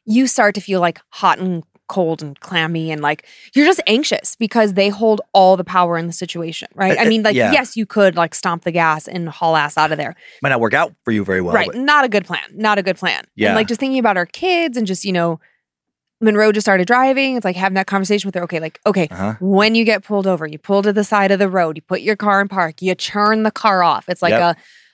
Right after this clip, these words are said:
Speaker 1: a courtesy to the cop to notify to them that you're not intending to try and get out of there.
Speaker 2: A-, and you pull way off the road so you're not putting them out in traffic. There's all those little things, like, you tell them to do, like, to not just, like, needlessly piss them off.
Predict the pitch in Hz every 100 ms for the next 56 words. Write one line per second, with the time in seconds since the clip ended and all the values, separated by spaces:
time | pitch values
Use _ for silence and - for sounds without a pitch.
0 | _ 208 - 233 220 214 226 196 202 -
1 | 202 185 - 202 196 190 190 190 190 190
2 | 196 208 202 202 214 202 226 240 220 185
3 | 196 185 175 170 175 165 160 160 - 101
4 | - 127 156 - 120 104 135 185 139 117
5 | 113 110 107 107 117 107 - - 131 120
6 | 117 107 98 95 - 117 - 92 95 110
7 | 131 135 147 131 127 120 110 110 120 117
8 | 110 113 104 - 131 123 127 135 143 139
9 | 123 123 107 110 120 127 120 107 110 -
10 | 110 107 95 90 -